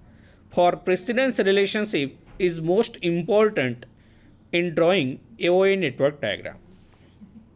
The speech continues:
While drawing a network diagram, two types of errors will be occurred.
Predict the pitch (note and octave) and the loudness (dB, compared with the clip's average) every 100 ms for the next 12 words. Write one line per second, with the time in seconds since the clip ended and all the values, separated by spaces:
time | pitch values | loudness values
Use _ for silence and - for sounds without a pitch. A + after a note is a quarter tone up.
0 | _ _ _ - _ _ _ _ _ - | _ _ _ -20 _ _ _ _ _ -20
1 | - _ _ _ _ _ - G3+ C4 C4+ | -20 _ _ _ _ _ 0 2 4 2
2 | - - _ _ _ _ _ _ _ C#3+ | -2 -14 _ _ _ _ _ _ _ -20
3 | - _ - F3 G#3+ A#3+ B3 G3+ F#3 F#3 | -20 _ -6 0 2 0 0 0 0 0
4 | A#3 B3+ G3 E3 G3+ E3+ C3 - _ _ | 0 0 2 0 2 0 -4 -6 _ _
5 | _ _ _ _ C4 C#4+ F#3+ F#3+ A#3+ A3 | _ _ _ _ -4 0 0 0 -2 -4
6 | - D#3+ F3+ G#3+ A3 F#3+ F#3+ E3 D#3 F3 | -2 2 2 0 -2 -2 0 0 0 0
7 | B2+ C3 | -2 -4